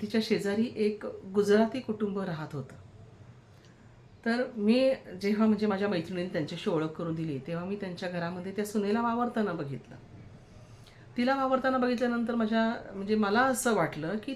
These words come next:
तिचं लग्न, म्हणजे लग्न झालं असेल, मुलाचं लग्न झालं असेल. म्हणून मी त्यांना विचारलं की "का, म्हणजे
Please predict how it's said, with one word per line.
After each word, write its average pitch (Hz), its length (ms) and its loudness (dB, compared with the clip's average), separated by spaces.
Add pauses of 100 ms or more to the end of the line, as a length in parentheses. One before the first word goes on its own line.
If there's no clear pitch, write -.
तिचं 262 180 2
लग्न, 214 280 2
म्हणजे 214 380 2
लग्न 208 240 0
झालं 190 240 0
असेल, 143 340 -2 (500)
मुलाचं 165 380 -2
लग्न 214 200 0
झालं 156 220 -2
असेल. 110 260 -12 (640)
म्हणून 202 180 0
मी 254 60 0
त्यांना 262 180 -2
विचारलं 214 300 -4
की 208 120 -10
"का, 180 340 -4
म्हणजे 180 260 -6